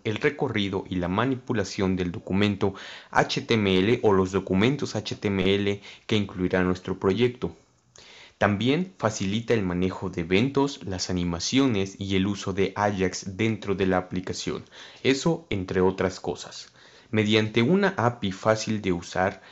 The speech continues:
que funciona con una gran cantidad de navegadores, además puede ser extensible y versátil.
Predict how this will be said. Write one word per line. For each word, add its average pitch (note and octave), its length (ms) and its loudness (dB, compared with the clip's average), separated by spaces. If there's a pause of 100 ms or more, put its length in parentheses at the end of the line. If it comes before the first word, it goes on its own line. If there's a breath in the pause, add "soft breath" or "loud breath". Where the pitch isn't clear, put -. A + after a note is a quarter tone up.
(140 loud breath)
que G2 140 -2
funciona G#2 600 0
con F#2+ 140 0
una A2 200 2
gran G2+ 260 -2
cantidad F2+ 480 -2
de F2 80 -2
navegadores, G#2+ 880 0
además G2+ 680 -2 (400 loud breath)
puede D#3+ 240 2
ser B2 240 0
extensible G2 880 -2
y G#2 100 0
versátil. F#2 640 -2